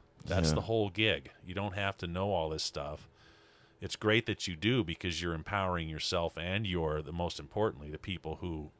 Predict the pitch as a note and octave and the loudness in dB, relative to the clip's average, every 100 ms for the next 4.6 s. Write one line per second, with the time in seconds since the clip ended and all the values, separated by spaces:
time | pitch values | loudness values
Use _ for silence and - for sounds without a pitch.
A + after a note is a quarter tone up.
0 | - _ F2+ G2 G2+ - D#2+ D#2 F#2 D#2 | -20 _ 0 2 2 -4 -8 -4 -2 -2
1 | C2+ D2 - - - - - G2 G2+ F#2 | -4 -12 -16 -20 -20 -12 0 4 4 4
2 | F2+ F#2+ - - A2 G#2 F2 F#2+ F2+ D2+ | 0 -4 -2 2 4 4 4 0 0 0
3 | - G#2 D2+ - - - - - - - | -4 -2 0 -2 -8 -12 -20 -20 -20 -20
4 | - _ - D#2 C#2 | -20 _ -6 -4 -4